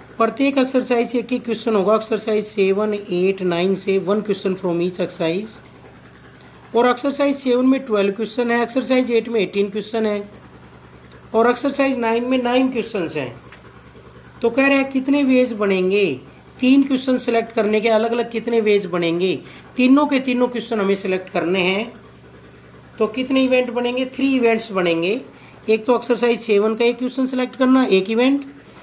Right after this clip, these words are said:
दूसरा event exercise eight में से एक question select करना,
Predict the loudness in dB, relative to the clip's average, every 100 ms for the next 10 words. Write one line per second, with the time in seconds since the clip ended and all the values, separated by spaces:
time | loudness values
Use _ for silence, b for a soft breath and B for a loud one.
0 | B -10 2 2 4 2 4 2 0 0
1 | -2 0 2 2 2 2 -2 -2 0 0
2 | 0 -6 -6 -4 -4 -2 0 2 2 0
3 | -6